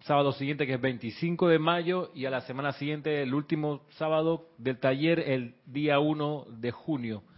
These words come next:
a las tres y media de la tarde, para todos los que no saben meditar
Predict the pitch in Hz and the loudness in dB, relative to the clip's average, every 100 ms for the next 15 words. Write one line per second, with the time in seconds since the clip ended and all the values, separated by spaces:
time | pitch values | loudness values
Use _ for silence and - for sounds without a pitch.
0 | - - - 120 - 131 135 139 139 139 | -20 -20 -8 -6 -2 0 2 0 2 0
1 | 131 - - 123 131 - 170 170 170 175 | -2 -14 -10 -2 0 6 8 8 4 -2
2 | - _ _ _ - 143 143 139 139 135 | -6 _ _ _ 2 4 6 4 4 2
3 | 135 135 131 - _ _ _ _ _ _ | 2 2 0 -6 _ _ _ _ _ _
4 | _ _ _ _ _ _ - 160 175 165 | _ _ _ _ _ _ 2 4 4 2
5 | 160 139 143 151 170 170 165 147 139 127 | 0 -4 -4 0 2 4 2 0 0 2
6 | 165 185 208 | 2 2 -2